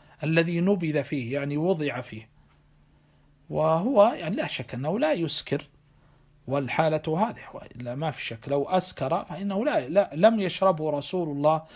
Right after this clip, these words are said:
صلى الله عليه وسلم. لكن هذا النبيذ كما قلت، كما قال شراح الحديث، إنه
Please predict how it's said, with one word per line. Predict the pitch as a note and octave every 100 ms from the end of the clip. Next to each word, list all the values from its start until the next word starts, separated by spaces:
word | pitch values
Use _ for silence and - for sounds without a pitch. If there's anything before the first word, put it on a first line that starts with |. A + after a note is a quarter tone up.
| - -
صلى | - F#3
الله | D#3 E3+ D#3 C#3+
عليه | C3+ B2
وسلم. | A#2 - D3
لكن | G#3 -
هذا | F#3+ C4 E3
النبيذ | C#3+ B2 D#3 A#3
كما | - G#3 D3
قلت، | - D#3+ A3 - - - - -
كما | E3 D#3+
قال | D3+ D#3 C#3
شراح | - C#3+ E3 D3
الحديث، | A#2+ - B2+ G#3 A3
إنه | A#3+ F3 D#3 F#3 C4